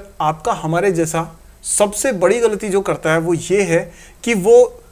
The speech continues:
कुछ स्टॉक्स में इन्वेस्ट करके सोचता है कि अगले दिन से ही उसमें प्रॉफिट आना शुरू हो जाए, तो ऐसा नहीं होता है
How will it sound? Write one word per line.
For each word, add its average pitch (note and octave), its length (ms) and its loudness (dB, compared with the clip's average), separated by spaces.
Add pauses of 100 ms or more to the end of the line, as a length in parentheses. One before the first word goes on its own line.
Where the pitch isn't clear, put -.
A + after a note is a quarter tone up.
(200)
कुछ - 420 -2
स्टॉक्स - 480 0
में A#3+ 100 0
इन्वेस्ट F3+ 380 2
करके G3 400 2
सोचता F#3+ 420 -2
है G3 160 0
कि G#3 120 -8 (160)
अगले A3+ 280 2
दिन F#3+ 220 -2
से F#3+ 200 2
ही F#3+ 180 0
उसमें G3 360 -6
प्रॉफिट E3 360 -4
आना E3 180 -2
शुरू D#3+ 260 -4
हो D3+ 80 -2
जाए, D#3+ 260 0 (420)
तो A#3 300 6
ऐसा E3+ 280 2
नहीं D#3+ 400 0
होता D3+ 260 -6
है B2+ 260 -18